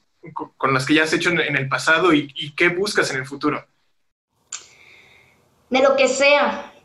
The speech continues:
Speaker 2: de lo que sea, de lo que sea, de lo que sea. Yo estoy encantada con, con conocer más personas, este, más artistas que, que andemos en esta misma área o que incluso que estemos, que se dediquen a otra cosa, nada que ver con las artes y a ver qué sale.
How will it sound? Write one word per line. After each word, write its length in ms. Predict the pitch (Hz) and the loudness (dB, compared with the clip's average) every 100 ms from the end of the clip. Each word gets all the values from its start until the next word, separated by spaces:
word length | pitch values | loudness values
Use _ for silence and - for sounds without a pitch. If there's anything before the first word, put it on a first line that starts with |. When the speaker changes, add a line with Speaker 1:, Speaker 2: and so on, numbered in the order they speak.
| _ _ | _ _
Speaker 2:
de 180 | 220 233 | -2 0
lo 140 | 233 233 | 2 2
que 100 | 226 | 2
sea, 280 | 247 269 | 2 2
de 80 | 269 | 2
lo 120 | 247 | 2
que 100 | 226 | 2
sea, 160 | 220 240 | 2 2
de 80 | 247 | 2
lo 120 | 226 | 2
que 80 | 220 | 0
sea. 280 | 226 226 220 | 0 0 4
Yo 320 | 226 233 247 254 240 240 | 4 4 2 0 -6 -8
estoy 240 | 240 226 | -4 -4
encantada 580 | 240 254 247 226 220 226 | -4 -6 -6 -2 -2 -2
con, 360 | 247 220 175 - | -4 -6 -8 -10
con 160 | 196 | -10
conocer 400 | 202 202 196 208 | -6 -6 -6 -6
más 200 | 214 220 | -4 -4
personas, 760 | - 240 233 226 240 294 - - _ _ - | -2 -4 -2 -2 -2 -2 -4 -10 _ _ -6
este, 260 | 202 - 208 | -4 -2 0
más 240 | 202 196 | 0 2
artistas 720 | 233 - 254 254 254 233 233 | 0 -2 -2 -2 0 0 0
que, 440 | - 208 196 170 - | 0 0 0 -4 -4
que 80 | 214 | -2
andemos 400 | 208 214 247 247 | 0 0 0 0
en 100 | 214 | -2
esta 380 | 214 247 247 | -2 -4 -4
misma 300 | 233 226 226 | -4 -2 0
área 240 | 214 240 - | 2 2 4
o 180 | 226 233 | 2 4
que 80 | 240 | 2
incluso 440 | 240 240 240 294 | 0 0 0 0
que 80 | 294 | -2
estemos, 840 | - - 254 269 220 - - - _ _ _ _ _ - | -2 0 2 0 0 -6 -14 -18 _ _ _ _ _ 2
que 180 | 226 | 2
se 120 | 220 220 | 4 4
dediquen 320 | 208 214 277 | 4 2 2
a 100 | 254 | 2
otra 200 | - - | 2 2
cosa, 280 | 233 240 262 | 2 2 0
nada 200 | 247 240 | 0 2
que 60 | |
ver 140 | 247 233 | 2 2
con 120 | 262 | 0
las 160 | 247 214 | 0 0
artes 380 | 214 220 277 254 | 0 0 -2 0
y 40 | |
a 60 | 214 | 0
ver 260 | 202 - | -2 -4
qué 100 | 233 | -4
sale. 500 | 226 226 226 262 - | -2 0 0 -2 -10